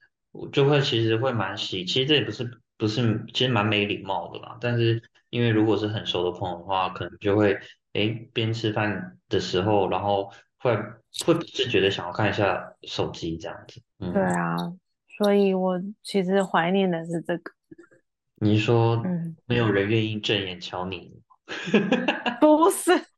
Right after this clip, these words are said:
Speaker 1: <laughs>
Speaker 2: 是，呃，以前生活的单纯感。
Speaker 1: 嗯。
Speaker 2: 跟真诚。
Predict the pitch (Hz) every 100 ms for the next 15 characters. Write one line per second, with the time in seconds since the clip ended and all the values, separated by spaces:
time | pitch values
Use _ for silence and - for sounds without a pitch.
0 | _ - _ _ - - - 254 254 330
1 | - - 311 - - 277 269 254 233 208
2 | - _ 190 185 175 170 180 170 170 -
3 | 170 165 165 165 - _ _ _ _ -
4 | - 208 208 208 - 240 202 160 156 -
5 | - 170 151 151 - - _ _ _ -
6 | 190 185 190 - 156 170 - - _ _
7 | _ _ _ _ _ _ 107 107 107 104
8 | 98 101 - - 113 185 185 185 - 180
9 | 170 170 - 165 - 175